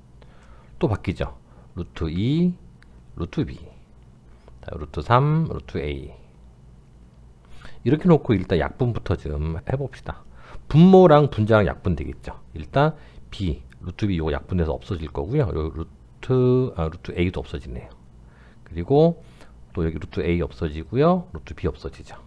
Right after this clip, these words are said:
그럼 헷갈리니까 일단 모아봅시다. 자, 쭉 모아보면 분모끼리 분자끼리 다 곱하면 되죠. 자, 분모는 요 이가 있고요.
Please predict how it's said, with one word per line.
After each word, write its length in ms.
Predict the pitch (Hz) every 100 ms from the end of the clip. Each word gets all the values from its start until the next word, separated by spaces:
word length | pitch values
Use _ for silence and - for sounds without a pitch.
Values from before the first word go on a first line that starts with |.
| - - - - - - - - - - - - - -
그럼 100 | 101
헷갈리니까 520 | - 175 120 92 76
일단 480 | 78 - 85 120 170 - -
모아봅시다. 640 | - 98 120 - - - - - - - - - - - -
자, 140 | -
쭉 180 | - 98
모아보면 840 | 82 101 78 90 139 110 76 62 60 - - - - -
분모끼리 480 | 135 165 160 147
분자끼리 400 | 135 110 117 101
다 80 | 90
곱하면 380 | - - 98 85
되죠. 320 | 71 - - - -
자, 80 |
분모는 500 | - 92 87 101 165
요 440 | 202 - - - 95
이가 300 | 85 92 101
있고요. 720 | 71 - 73 73 98 165 190